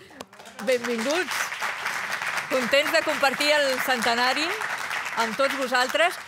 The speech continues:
i aquesta conversa, conversa de ràdio o del que sigui, de la vida, amb Jordi Hurtado,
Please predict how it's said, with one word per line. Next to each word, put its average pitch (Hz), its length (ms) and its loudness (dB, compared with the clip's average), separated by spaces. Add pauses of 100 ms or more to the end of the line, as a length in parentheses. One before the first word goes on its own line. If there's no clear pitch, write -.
(240)
i 269 60 4
aquesta 339 420 0
conversa, 285 600 0
conversa 247 460 -2
de 226 100 0
ràdio 254 420 -2
o 226 140 0
del 190 220 0
que 180 140 -4
sigui, 254 500 -2
de 202 100 0
la 185 120 -2
vida, 233 340 -2 (320)
amb 196 440 -2
Jordi 214 320 -2
Hurtado, 180 460 -2